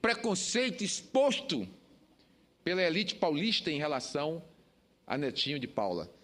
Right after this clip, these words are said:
Mas ele saiu-se, eu posso dizer, e quero aqui também dar os parabéns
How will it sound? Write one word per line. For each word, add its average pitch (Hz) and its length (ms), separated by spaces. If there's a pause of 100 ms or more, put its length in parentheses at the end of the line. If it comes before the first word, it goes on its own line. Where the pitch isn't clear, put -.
(140)
Mas 190 220
ele 233 640 (480)
saiu-se, 214 880 (300)
eu 147 140
posso 185 300
dizer, 156 540 (520)
e 175 100
quero 208 300
aqui 190 180
também 180 560 (680)
dar 190 280
os 262 120
parabéns 247 760